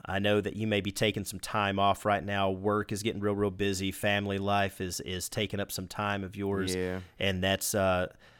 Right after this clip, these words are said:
Speaker 1: you know, that's top priority. You know, we all, we do this for fun.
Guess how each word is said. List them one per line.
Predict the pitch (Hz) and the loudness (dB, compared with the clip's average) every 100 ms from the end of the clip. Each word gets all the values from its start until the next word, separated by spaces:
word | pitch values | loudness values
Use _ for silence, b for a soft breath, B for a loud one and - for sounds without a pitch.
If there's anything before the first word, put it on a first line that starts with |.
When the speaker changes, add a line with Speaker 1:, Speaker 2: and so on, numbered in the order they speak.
| b b b b b b _ - | b b b b b b _ 4
Speaker 1:
you | 143 | 8
know, | 117 | 8
that's | 120 123 - | 8 6 4
top | - 123 - - | 2 2 4 6
priority. | 107 101 104 104 107 | 6 8 6 6 4
You | 104 | 4
know, | 101 | 2
we | 101 101 | 4 4
all, | 98 98 - | 6 4 0
we | 104 | -4
do | 98 98 | -2 0
this | 95 92 | 0 -2
for | - 104 | -2 -4
fun. | - 87 82 85 | -4 -6 -4 -6